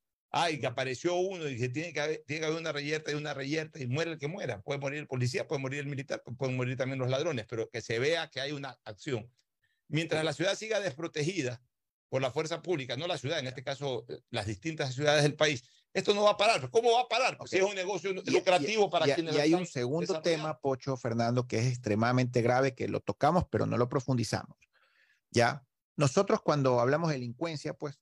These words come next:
Speaker 2: hay un eslabón importantísimo en el control de la delincuencia, que es la justicia. Pero si a nuestros fiscales los están matando, y hoy la doctora Diana Salazar, fiscal del General de la Nación, sacó un comunicado formal donde le exige delicadamente al gobierno que tome medidas,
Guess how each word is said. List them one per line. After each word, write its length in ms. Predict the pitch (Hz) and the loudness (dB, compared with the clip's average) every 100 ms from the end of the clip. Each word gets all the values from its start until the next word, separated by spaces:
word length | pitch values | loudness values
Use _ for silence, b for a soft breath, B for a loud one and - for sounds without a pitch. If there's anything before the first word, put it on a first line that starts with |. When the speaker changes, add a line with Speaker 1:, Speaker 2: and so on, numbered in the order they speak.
| - | -8
Speaker 2:
hay 180 | 131 151 | 0 0
un 100 | 156 | 0
eslabón 360 | 123 120 127 | -2 0 0
importantísimo 840 | 143 131 - 113 110 165 165 123 117 | -2 -8 -10 -10 -6 -6 -4 -4 -4
en 20 | 110 | -4
el 60 | |
control 300 | 113 113 120 | -6 -4 -2
de 60 | 127 | -2
la 40 | |
delincuencia, 400 | 131 123 127 127 | -2 -4 -6 -6
que 80 | 117 | -8
es 40 | |
la 80 | 107 | -6
justicia. 440 | 113 123 156 - _ _ _ _ _ _ | -6 -4 -4 -6 _ _ _ _ _ _
Pero 120 | 131 143 | -2 -2
si 100 | 151 | -2
a 20 | |
nuestros 280 | 151 160 151 | -2 -4 -6
fiscales 340 | - - 220 | -6 -4 -2
los 100 | 185 | -2
están 200 | 156 156 | -4 -6
matando, 500 | 151 - 110 98 - - | -6 -6 -8 -8 -12 -10
y 160 | 135 - | -8 -2
hoy 320 | 165 160 120 - | 0 0 -4 -6
la 140 | 104 | -6
doctora 340 | 104 - 131 | -6 -4 -4
Diana 240 | 127 123 131 | -2 -2 -4
Salazar, 420 | - 113 - - | -6 -8 -6 -6
fiscal 320 | 92 - 117 | -8 -6 -2
del 100 | 120 | -2
General 180 | 104 113 | -2 -2
de 40 | 120 | -2
la 60 | |
Nación, 280 | 117 120 - | -2 -4 -8
sacó 360 | - 107 - 120 | -6 -8 -2 -2
un 120 | 123 | 0
comunicado 680 | 127 120 110 113 113 123 123 | -2 -2 -2 -4 -2 -2 -2
formal 600 | 123 107 107 127 113 - _ _ _ - | -2 -2 0 -2 -2 -6 _ _ _ -6
donde 260 | 117 120 117 | -4 0 0
le 80 | |
exige 480 | 110 - 165 165 - - | -2 -2 0 0 -4 -4
delicadamente 920 | 185 185 - 208 220 180 185 190 170 | -2 -2 -4 -2 0 0 -2 -2 -2
al 80 | 135 | 0
gobierno 520 | 113 131 156 127 120 | 0 2 0 -2 -8
que 80 | 110 | -10
tome 240 | 127 135 | -6 -4
medidas, 500 | 123 127 127 104 - | -2 0 0 0 -4